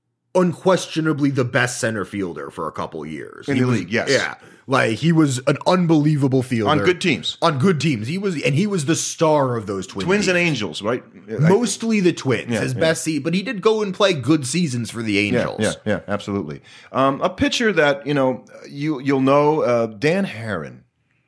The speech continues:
Speaker 1: I don't think he makes it past a season. I don't think he gets, I don't think he gets five percent.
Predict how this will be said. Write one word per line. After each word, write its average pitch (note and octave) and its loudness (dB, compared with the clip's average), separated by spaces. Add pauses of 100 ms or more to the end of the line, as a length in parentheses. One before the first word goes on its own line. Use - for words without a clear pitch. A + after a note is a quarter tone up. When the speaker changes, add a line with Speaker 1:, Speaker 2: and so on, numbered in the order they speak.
(580)
Speaker 1:
I C3+ 2
don't C#3 0
think C3 -2
he B2 0
makes A2 -2
it G2 -2
past F2 -2
a D2+ -10
season. C2 -10
I F2+ -4
don't F2+ -6
think E2+ -10
he D#2 -6
gets, D2 -8
I D#2+ -6
don't E2+ -6
think D#2 -10
he D2 -12
gets C#2 -10
five G#1 -10
percent. G1+ -14